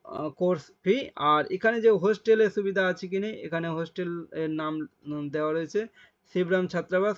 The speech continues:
আর লেডিস হোস্টেল গার্লসদের জন্য, আহ, গার্লসদের জন্য ইয়ারলি ফি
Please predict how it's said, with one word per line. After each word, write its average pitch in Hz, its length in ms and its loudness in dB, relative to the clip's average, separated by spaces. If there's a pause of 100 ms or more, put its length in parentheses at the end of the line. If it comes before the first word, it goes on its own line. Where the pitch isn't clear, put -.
আর 147 240 -4
লেডিস 156 340 0 (120)
হোস্টেল 156 420 -6
গার্লসদের 151 400 -2
জন্য, 180 240 -4 (580)
আহ, 147 240 -8
গার্লসদের 156 360 0
জন্য 160 240 -2
ইয়ারলি 156 420 -2
ফি 160 100 -2